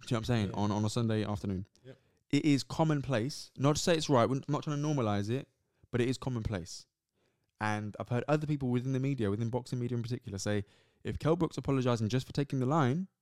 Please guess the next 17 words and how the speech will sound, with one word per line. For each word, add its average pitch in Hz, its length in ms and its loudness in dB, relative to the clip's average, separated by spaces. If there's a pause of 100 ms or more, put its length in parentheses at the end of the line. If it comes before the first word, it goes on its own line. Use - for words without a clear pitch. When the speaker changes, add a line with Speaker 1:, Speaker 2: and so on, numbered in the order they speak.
(580)
Speaker 1:
<laughs> - 760 -14
a 113 60 2
lot 131 140 2
of 110 60 0
people 123 180 -2
should 113 160 -4
be 110 80 -2
apologising. 95 540 -6 (720)
Speaker 2:
It's 143 120 -20
true. 208 320 -10
I 170 140 -8
don't 208 160 -10
think 196 100 -10
he 160 80 -6
should 156 140 -12
apologise. 143 400 -12 (1200)
Speaker 1:
But 139 300 6